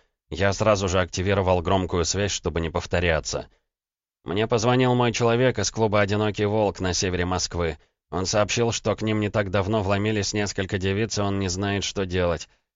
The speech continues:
Этот клуб весьма специфичен, в нём собирается определённого рода публика. Немного замялся Бойко. Он сказал, что среди посетительниц узнал твою жену. Я сразу же метнулся сюда и могу подтвердить его слова.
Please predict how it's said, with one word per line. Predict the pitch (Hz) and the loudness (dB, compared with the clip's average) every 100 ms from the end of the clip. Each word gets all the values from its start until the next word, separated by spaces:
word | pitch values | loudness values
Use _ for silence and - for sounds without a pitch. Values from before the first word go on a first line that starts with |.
| - | -8
Этот | 90 101 | -4 -4
клуб | 104 120 | 0 0
весьма | 107 107 107 113 | 0 -2 0 -2
специфичен, | 104 107 110 95 117 104 95 82 73 | -2 -4 -4 -4 -2 -2 -2 -6 -8
в | 82 80 | -10 -6
нём | 95 92 | -4 -4
собирается | 95 92 95 95 - 90 | -4 -2 0 0 -2 -4
определённого | 87 92 95 92 92 90 90 | -4 -4 -4 -2 -2 -2 -2
рода | 92 87 | 0 -2
публика. | 82 - 107 90 78 - 73 - _ _ _ _ | -4 -4 -4 -2 -4 -4 -6 -8 _ _ _ _
Немного | 85 85 82 78 | -4 -2 -2 -2
замялся | 78 82 80 76 85 | -2 0 0 -2 -4
Бойко. | 76 80 76 76 76 _ _ _ _ - | -2 -2 -2 -6 -8 _ _ _ _ -8
Он | 92 | -6
сказал, | 98 104 104 123 | -2 0 2 2
что | 117 - 107 | 2 -2 -2
среди | 110 104 110 | 0 -2 -2
посетительниц | 107 101 101 113 113 110 110 - | -4 -4 -4 -4 -2 -2 -2 -2
узнал | 95 104 107 | -4 -2 -2
твою | 101 98 101 | 0 0 0
жену. | 95 104 104 92 - _ - | 0 0 0 -2 -4 _ -8
Я | 92 | -6
сразу | 87 107 101 98 | -2 0 0 0
же | 101 | -2
метнулся | 98 - 110 107 104 | -4 -2 -2 0 -2
сюда | 101 98 107 | -4 -4 -2
и | |
могу | 101 95 | -2 -2
подтвердить | 95 98 - 107 101 107 95 | -4 -6 -4 -2 -2 -2 -2
его | 104 95 | -2 -2
слова. | - 95 95 95 | 0 0 2 0